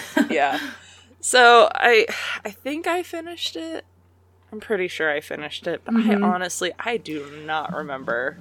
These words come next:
Speaker 1: Right, I
Speaker 2: a
Speaker 1: mean,
Speaker 2: whole
Speaker 1: it's,
Speaker 2: lot.
Speaker 1: it's whatever. If you, if you did watch the first season, I didn't ever know if you were interested in watching the show, but, like, the first season is the only one that is actually just se-,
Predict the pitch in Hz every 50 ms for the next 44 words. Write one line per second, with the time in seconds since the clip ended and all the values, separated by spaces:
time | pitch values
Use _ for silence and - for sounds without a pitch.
0 | - _ - 247 240 220 214 208 202 - 254 269 254 247 247 240 208 - - -
1 | 151 147 135 110 113 117 113 - 262 277 - - 330 302 247 226 208 226 226 185
2 | 233 226 - 254 277 277 277 269 233 226 254 330 330 311 208 220 226 240 214 220
3 | 214 220 - - 226 208 214 208 208 202 - 208 196 190 175 180 175 - - 175
4 | 175 175 170 170 165 147 175 175 175 170 165 - 160 175 160 170 180 - - 175
5 | 175 151 160 165 - 175 165 156 - 165 160 - 175 165 175 180 175 170 - 185
6 | 180 - - - - - 240 240 247 240 - 220 214 196 190 190 185 180 170 190
7 | - 180 185 185 185 180 180 170 175 170 175 175 175 175 - - 175 170 175 -
8 | - 180 180 - - - 185 180 175 180 175 - - - - 208 196 -